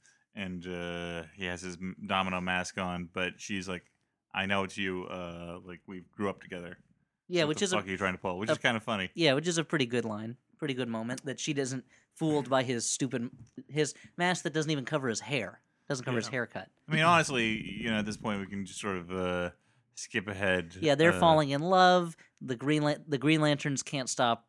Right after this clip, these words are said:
Speaker 2: Parallax, the Fear Cloud. There's a big fight with, uh, the Brain Man, uh,
Speaker 1: Mm-hmm.
Speaker 2: which ends with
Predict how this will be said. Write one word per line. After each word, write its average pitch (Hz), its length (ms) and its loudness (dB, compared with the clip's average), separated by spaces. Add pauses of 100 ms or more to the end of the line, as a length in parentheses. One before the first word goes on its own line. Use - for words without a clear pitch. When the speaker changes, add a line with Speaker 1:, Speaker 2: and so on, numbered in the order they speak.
(380)
Speaker 2:
Parallax, 156 560 6
the 104 220 0
Fear 180 280 -2
Cloud. 165 500 6 (240)
There's 120 180 -2
a 113 60 -2
big 117 240 0
fight 123 560 0
with, 113 460 -4 (120)
uh, 104 400 -4
the 117 100 -10
Brain 151 320 2
Man, 147 440 2 (420)
uh, 113 280 4
Speaker 1:
Mm-hmm. 113 80 -2
Speaker 2:
which 123 180 -2
ends 123 320 -2
with 117 320 2